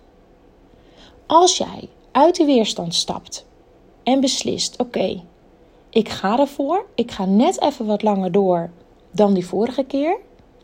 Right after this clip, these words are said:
dan zal jij jezelf bewijzen dat je het wel kan. En die keuze kan alleen jij zelf maken.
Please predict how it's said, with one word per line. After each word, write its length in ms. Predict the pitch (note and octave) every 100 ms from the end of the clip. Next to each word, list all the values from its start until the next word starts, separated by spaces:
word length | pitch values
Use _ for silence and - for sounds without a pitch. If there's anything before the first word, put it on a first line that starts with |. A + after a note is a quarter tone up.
| _ _ _ _ _ - -
dan 160 | - G3
zal 280 | F#3 G3 D4
jij 180 | F4 C#4+
jezelf 460 | G#3+ F3+ G3+ C4+
bewijzen 640 | - E3+ F3 G3+ A3 C#4+ F4 _ _ _ - _ _ - - _
dat 240 | A#3+ C#4
je 60 | -
het 180 | G#3 E3
wel 240 | F#3+ G#3+
kan. 260 | G#3 D3+ - - - _ - - - - - -
En 200 | F3 E3+
die 240 | D#4 B4+
keuze 720 | - C#4+ F4+ D4 F#3 G3+ G4 - _ _ -
kan 220 | A3 G#3
alleen 340 | F3+ F3+ G3
jij 360 | F3 F#3+ C#4 E4
zelf 420 | - A#3+ A#3+ A3+
maken. 560 | F#3 F#3 E3+ F3 -